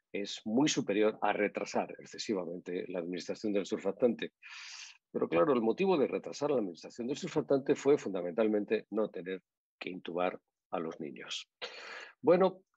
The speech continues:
eh, para evitar esto, a finales de los años noventa apareció la bien conocida por todos ustedes técnica Insure,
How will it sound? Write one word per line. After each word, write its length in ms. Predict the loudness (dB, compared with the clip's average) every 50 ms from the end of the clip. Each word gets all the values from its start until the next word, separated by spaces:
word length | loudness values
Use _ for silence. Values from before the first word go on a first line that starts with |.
| _ _ _
eh, 320 | 0 4 4 4 4 2 _ _
para 200 | 2 4 6 6
evitar 340 | 6 4 6 6 6 6
esto, 420 | 6 4 0 -2 -4 -6 -6 -6 _ _ _ _ _ _ _ _ _ _ _ _ -6 -4
a 60 | -4 -2
finales 420 | -2 2 4 4 6 6 4 2
de 80 | 2 2
los 180 | 0 2 2
años 240 | 2 2 2 0 0
noventa 500 | 0 2 2 2 0 -2 -6 -10 -10 -10 _ _ _ _ _ _ _
apareció 680 | -12 -4 -2 0 0 0 0 2 6 8 10 10 10 8
la 200 | 8 4 2 2
bien 220 | 4 4 4 4
conocida 480 | 4 2 2 2 2 0 2 2 2 2
por 200 | 2 -4 -12 -6
todos 260 | -4 -4 -4 -4 -8
ustedes 540 | -14 -6 _ 2 4 4 4 2 2 -2 _
técnica 600 | -6 -4 -2 -2 -4 0 0 2 2 2 2 0 _ _ _ _ _ _ _ _
Insure, 600 | -14 -12 -10 -10 -4 -4 -4 -4 -4 -10 -16